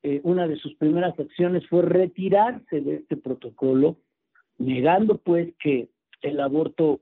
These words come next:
eh, no se, no es un derecho, sino por el contrario, eh, luchando por establecerlo. Y es muy importante porque en Estados Unidos, como sabes, además,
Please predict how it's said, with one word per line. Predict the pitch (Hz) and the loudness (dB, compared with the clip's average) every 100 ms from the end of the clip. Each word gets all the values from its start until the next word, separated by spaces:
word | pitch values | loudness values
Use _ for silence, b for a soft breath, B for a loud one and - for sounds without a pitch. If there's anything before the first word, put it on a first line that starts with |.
| - | -8
eh, | 123 120 - | -16 -14 -2
no | 131 156 | 2 2
se, | - 160 | 2 0
no | 139 156 | 2 2
es | 151 | 2
un | 175 | 0
derecho, | 196 190 - 196 | 2 0 -2 -2
sino | 151 139 | 0 0
por | - 131 | 0 -4
el | 127 | -4
contrario, | - 131 123 143 143 143 175 - _ _ _ _ _ | -2 -4 -2 -2 0 2 0 0 _ _ _ _ _
eh, | - | -2
luchando | 131 147 - 170 185 | 2 2 2 -2 -2
por | 160 143 | -2 -2
establecerlo. | 139 135 127 131 160 156 196 202 | -2 -2 -2 0 0 2 0 0
Y | 165 | 0
es | 190 | 2
muy | 220 233 | 2 -2
importante | 226 - 156 - 185 180 | -4 -8 -8 -6 -6 -6
porque | 170 156 156 | -8 -8 -8
en | 147 | -10
Estados | 147 160 175 175 | -6 -6 -6 -6
Unidos, | 185 180 180 180 | -4 -2 -2 -4
como | 131 117 | -4 -4
sabes, | - 143 165 160 | 0 0 0 0
además, | 165 135 147 180 | -2 0 -2 -2